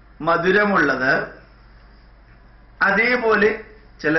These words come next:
വ്യക്തികളുടെ രാജസീക ഗുണങ്ങളിൽ നിന്ന് ഉൽപ്പന്നമാകുന്ന ഈ രണ്ട് നെഗറ്റീവ് ക്വാളിറ്റികൾ, ആഗ്രഹം എല്ലാ മനുഷ്യർക്കും വേണം, നല്ലതാണ്, അത്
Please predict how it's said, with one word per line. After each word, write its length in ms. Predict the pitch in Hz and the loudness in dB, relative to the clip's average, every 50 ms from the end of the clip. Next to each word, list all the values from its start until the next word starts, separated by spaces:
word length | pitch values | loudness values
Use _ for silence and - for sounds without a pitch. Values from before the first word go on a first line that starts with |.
| 160 156 | 0 0
വ്യക്തികളുടെ 680 | 147 120 110 - 156 151 139 156 156 160 160 180 208 - - - - - - - - - - - - - - - 135 139 | -2 -6 -6 -6 -6 -4 -2 0 0 0 0 -2 -2 -2 -4 -8 -16 -20 -20 -20 -20 -20 -20 -20 -20 -20 -18 -8 -4 0
രാജസീക 760 | 143 123 139 156 160 151 175 196 - - 185 185 180 180 180 196 196 196 156 | 0 2 2 2 0 0 -2 -4 -6 -6 -8 -8 -6 -4 -2 -2 -2 -2 -2
ഗുണങ്ങളിൽ 560 | 156 151 156 160 160 165 165 170 170 170 170 170 170 170 | -2 -2 -2 0 0 0 0 0 0 0 0 -2 -2 -4
നിന്ന് 320 | 175 175 180 185 202 208 - - - - - - - - - - - - - - - - - - - - - - - - - - - - - - - - - | -6 -4 -2 -2 -2 -2 -2 -4 -10 -14 -20 -20 -20 -20 -20 -20 -20 -20 -20 -20 -20 -20 -20 -20 -20 -20 -20 -20 -20 -20 -20 -20 -20 -20 -20 -20 -20 -8 -4
ഉൽപ്പന്നമാകുന്ന 1160 | 190 190 190 190 - - 214 208 202 202 202 202 202 175 170 165 160 156 160 170 170 170 180 196 202 202 190 180 | -2 -2 -2 -2 -2 -2 0 0 0 0 0 0 2 2 2 2 0 0 -2 -4 -6 -4 -2 0 0 0 -2 -4
ഈ 20 | 180 175 160 160 | -4 -4 -2 0
രണ്ട് 320 | 151 147 151 156 160 185 185 170 165 160 | 0 0 0 -2 -2 -2 -2 -2 -2 -2
നെഗറ്റീവ് 560 | 160 160 151 202 208 202 - - 262 254 247 - - | -2 0 0 0 0 0 0 -2 0 0 0 0 0
ക്വാളിറ്റികൾ, 600 | 175 147 135 131 123 - - 113 107 104 101 107 - - - - - - - - - - - - - - - - - - - - 139 | 0 0 0 0 -2 -6 -10 -12 -10 -8 -8 -8 -10 -12 -16 -20 -20 -20 -20 -20 -20 -20 -20 -20 -20 -20 -20 -20 -20 -20 -10 -4 -2
ആഗ്രഹം 600 | 143 147 151 151 147 175 190 185 175 196 196 196 190 | 0 0 0 0 0 0 0 0 0 2 2 0 0
എല്ലാ 180 | 180 175 175 180 180 180 | 0 0 0 0 0 0
മനുഷ്യർക്കും 500 | 180 175 160 - 185 170 151 151 170 175 170 | -2 -4 -4 -6 -6 -6 -6 -6 -6 -2 -2
വേണം, 220 | 170 180 208 220 233 233 | 0 0 0 -2 -2 -2
നല്ലതാണ്, 540 | 247 240 240 226 - - - - - - - - - - - - - - - - - - - - - - - - - - - - - - - - - - 180 | 0 0 0 0 2 2 0 -2 -4 -8 -14 -18 -20 -20 -20 -20 -20 -20 -20 -20 -18 -18 -18 -18 -20 -20 -20 -20 -20 -20 -20 -20 -20 -20 -20 -10 -4 -2 0
അത് 120 | 180 170 | 0 2